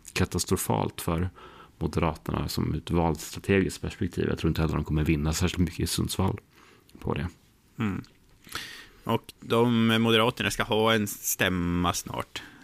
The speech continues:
Speaker 2: där de liksom, där ska det bestämmas om de här, äh, förslagen.
Speaker 1: Precis, tjugonde mars. I Sollefteå
Speaker 2: Ja.
Speaker 1: kommer det vara också, uppe på Hallstaberget.
Speaker 2: Just det.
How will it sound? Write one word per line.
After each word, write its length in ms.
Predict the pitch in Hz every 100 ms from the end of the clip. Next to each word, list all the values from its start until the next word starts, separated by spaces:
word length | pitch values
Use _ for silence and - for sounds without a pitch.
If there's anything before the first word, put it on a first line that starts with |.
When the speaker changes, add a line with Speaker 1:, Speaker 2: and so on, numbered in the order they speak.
| -
Speaker 2:
där 140 | 92
de 240 | 87 85
liksom, 480 | 80 82 - 80 - -
där 140 | 82
ska 140 | 85 -
det 80 | -
bestämmas 560 | - 92 98 78 -
om 120 | - -
de 100 | -
här, 380 | 92 80 78 76
äh, 60 | 78 - -
förslagen. 640 | - - - - - - - - _ -
Speaker 1:
Precis, 500 | 120 107 120 85 -
tjugonde 420 | - 117 98 98
mars. 480 | 107 98 - - - -
I 180 | 123
Sollefteå 560 | 113 - 110 127 - -
Speaker 2:
Ja. 60 | -
Speaker 1:
kommer 180 | 87
det 60 | 87
vara 140 | 82
också, 240 | 95 - 87
uppe 180 | 82 90
på 120 | 87
Hallstaberget. 800 | 92 87 92 85 101 - - - - - - - - - _ _ _ _ -
Speaker 2:
Just 260 | 147 -
det. 180 | - 82